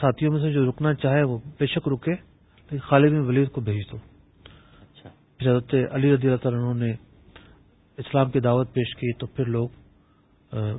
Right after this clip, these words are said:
Speaker 1: مسلمان ہوئے۔ دو طریقے رہے ہیں اسلام کی تبلیغ کے تعلق سے۔ یعنی جب نبی اکرم علیہ الصلوۃ والسلام نے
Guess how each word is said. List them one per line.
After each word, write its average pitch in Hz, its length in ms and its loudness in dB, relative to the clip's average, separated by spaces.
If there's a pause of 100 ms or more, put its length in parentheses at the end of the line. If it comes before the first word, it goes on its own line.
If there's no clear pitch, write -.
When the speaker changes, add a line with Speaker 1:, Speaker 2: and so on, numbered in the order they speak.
(220)
Speaker 1:
مسلمان 123 420 -2
ہوئے۔ 113 240 -2 (1400)
دو 151 240 6
طریقے 175 360 4
رہے 135 260 2
ہیں 156 160 -2
اسلام 131 460 -4 (440)
کی 127 180 -2
تبلیغ 123 360 -2
کے 123 160 -6
تعلق 107 420 -6
سے۔ 165 60 -10 (3000)
یعنی 139 280 0 (140)
جب 156 200 6
نبی 156 260 6
اکرم 160 220 4
علیہ 147 180 2
الصلوۃ 143 120 -2
والسلام 143 360 -2
نے 139 200 -2